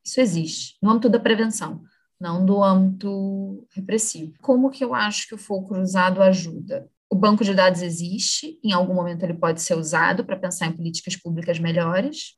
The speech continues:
E, por outro lado, o fogo cruzado, né, o-, é, esse ano a gente virou uma ong e a gente já consolidou a nossa metodologia de laboratório de dados. E o Fogo Cruzado, nesse momento, tá dando uma guinada de investimento em ser também um laboratório de comunicação.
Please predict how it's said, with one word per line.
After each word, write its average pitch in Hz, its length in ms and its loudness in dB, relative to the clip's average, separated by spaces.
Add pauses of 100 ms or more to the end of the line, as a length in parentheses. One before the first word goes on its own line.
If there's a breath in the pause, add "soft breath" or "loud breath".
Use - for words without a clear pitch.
E, 240 60 -2
por 254 160 2
outro 247 260 4
lado, 202 640 2 (100)
o 220 100 -4
fogo 220 260 -6
cruzado, 202 760 2
né, 190 460 0 (340)
o-, 196 140 0
é, 185 400 2
esse 196 200 -6
ano 190 100 -2
a 190 40 -4
gente 196 180 -6
virou 196 220 -4
uma 196 240 -2
ong 190 560 -4 (160)
e 202 140 2
a 196 40 6
gente 196 260 2
já 196 160 0
consolidou 202 760 0
a 196 60 2
nossa 185 240 -8
metodologia 175 600 -10
de 180 80 -6
laboratório 175 560 0
de 185 120 -8
dados. 185 760 0 (240)
E 220 40 -4
o 208 40 -6
Fogo 208 220 -2
Cruzado, 202 540 2
nesse 214 320 2
momento, 208 440 -4
tá 226 120 -8
dando 214 200 2
uma 220 140 2
guinada 208 380 2
de 202 120 -2
investimento 202 640 -4
em 214 60 -2
ser 214 180 -6
também 208 240 0
um 220 60 -2
laboratório 214 460 0
de - 120 -12
comunicação. 214 720 -4